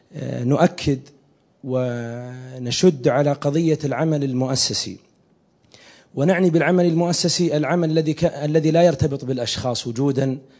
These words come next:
وجودًا أو عدمًا. نعاني الحقيقة وتجارب حية وماضية من أعمال فذة متميزة، لكنها ارتبطت بالأشخاص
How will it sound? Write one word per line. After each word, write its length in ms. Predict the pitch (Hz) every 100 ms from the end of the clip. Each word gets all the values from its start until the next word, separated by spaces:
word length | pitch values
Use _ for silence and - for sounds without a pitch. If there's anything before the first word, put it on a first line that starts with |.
| _
وجودًا 400 | 127 120 139 127
أو 60 | 113
عدمًا. 480 | 101 110 104 98 90 - _ _ _
نعاني 480 | - 131 170 196 180
الحقيقة 520 | 135 160 175 170 143
وتجارب 840 | 127 131 127 127 - 135 165 151
حية 500 | 123 165 156 139 131
وماضية 680 | 123 120 151 165 151 160 151
من 180 | 131 135
أعمال 680 | 143 123 151 165 160 147 135 -
فذة 500 | - 175 139 120 104 95
متميزة، 760 | 127 135 147 170 156 139 131 139 - _ _ _
لكنها 400 | 139 - 180 165
ارتبطت 540 | 151 170 175 170 165 151
بالأشخاص 720 | 147 135 - 120 98 -